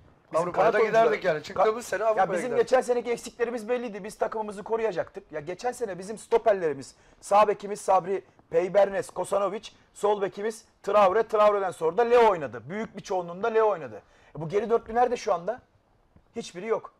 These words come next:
Speaker 1: Sabri ile Leo'yu gönderdik. Peybernes ile Kosanovic'i zaten hiç kimse konuşmuyor. Bizim geçen sene yedek olan Wallace, Reis ve Kadu bu sene ilk on bir stoperimiz oldu. Geçen sene bu,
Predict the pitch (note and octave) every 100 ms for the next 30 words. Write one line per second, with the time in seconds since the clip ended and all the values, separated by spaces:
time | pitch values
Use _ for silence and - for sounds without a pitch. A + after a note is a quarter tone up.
0 | _ - G#3 G3 G3+ F#3+ F#3+ F3 D3 F#3
1 | E3+ C#3 C3+ - F#3+ F#3 E3+ E3 D3 F3+
2 | E3+ F3+ D#3+ D3 D#3 D#3+ F3+ F3 - F3
3 | E3 C3+ A#2 - B2+ G#3+ _ - _ _
4 | _ _ _ _ _ _ _ D#3 F3+ A3
5 | G#3+ A3+ B3 A#3+ F#3 F3 F#3 A#3 A3 E3+
6 | A2+ _ _ _ _ _ _ C#3 G3 A3
7 | - G3 A3+ - F3 - G#3 A3+ C#4+ _
8 | _ _ _ _ A3+ - F#3 B3+ - D4
9 | D#4 C4+ - - A#3+ A#3 G#3 E3+ D3 A2+
10 | G#2 _ _ _ _ _ - _ - E3+
11 | A#3+ B3+ C#4 A3+ G3